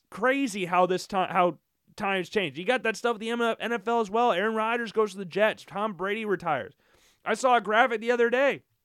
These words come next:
that all these quarterbacks on, they did Phil dirty in this graphic. Good Lord. They said, N F L and E S P N said this era hits different. And they got Eli Manning, Ben Roethlisberger, Tom Brady, Drew Brees, Peyton Manning, and Phillip Rivers on here.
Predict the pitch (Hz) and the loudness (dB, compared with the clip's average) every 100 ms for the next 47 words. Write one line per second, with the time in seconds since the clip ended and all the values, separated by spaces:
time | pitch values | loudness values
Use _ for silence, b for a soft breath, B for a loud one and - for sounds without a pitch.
0 | _ _ _ _ _ 165 196 202 233 220 | _ _ _ _ _ -2 4 4 4 0
1 | - 226 262 247 208 202 175 233 214 160 | 2 2 6 4 4 0 2 2 0 2
2 | 196 160 123 175 196 202 - 131 135 127 | 2 2 0 4 8 8 6 -2 -6 -10
3 | 143 151 147 123 104 _ _ _ _ _ | -4 -2 -2 -4 -14 _ _ _ _ _
4 | _ - 220 240 196 196 208 156 160 170 | _ -2 2 4 4 2 2 2 -4 -2
5 | 208 180 - b b 208 226 233 220 220 | 0 -2 -4 b b 2 4 4 4 0
6 | 208 214 202 180 202 208 196 190 202 165 | 2 -2 -2 -2 -2 0 2 2 0 -2
7 | 202 180 147 123 _ _ _ _ _ _ | -2 -2 -6 -10 _ _ _ _ _ _
8 | _ - 220 254 247 214 202 180 - 190 | _ -2 6 6 8 6 6 4 0 -2
9 | 247 240 214 208 208 202 220 214 202 180 | 4 4 4 2 0 0 2 4 4 2
10 | 190 196 190 185 202 202 202 185 190 180 | -2 -2 0 0 0 0 0 0 0 0
11 | 190 196 196 190 175 - 202 202 185 180 | -2 -2 -2 -2 -4 -8 -4 -2 -2 -4
12 | 175 165 147 156 156 180 175 175 156 151 | -4 -4 -6 -8 -4 -4 -2 -6 -2 -4
13 | 151 | -4